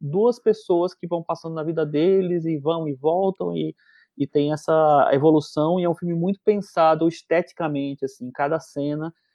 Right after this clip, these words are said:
é muito bem enquadrada, é muito, sabe, é, é um filme muito forte também visualmente, assim.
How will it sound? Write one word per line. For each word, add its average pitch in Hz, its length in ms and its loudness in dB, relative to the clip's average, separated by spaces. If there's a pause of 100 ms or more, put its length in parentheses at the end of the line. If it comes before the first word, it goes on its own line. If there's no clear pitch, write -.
(120)
é 131 60 -4
muito 147 300 -2
bem 143 200 2
enquadrada, 135 680 2
é - 20 4
muito, 139 460 -2
sabe, 127 560 -4 (100)
é, 104 760 -4 (240)
é 117 80 0
um 165 80 -2
filme 220 180 2
muito 233 240 2
forte 143 340 2
também 139 300 -4
visualmente, 135 680 -2
assim. 107 200 -18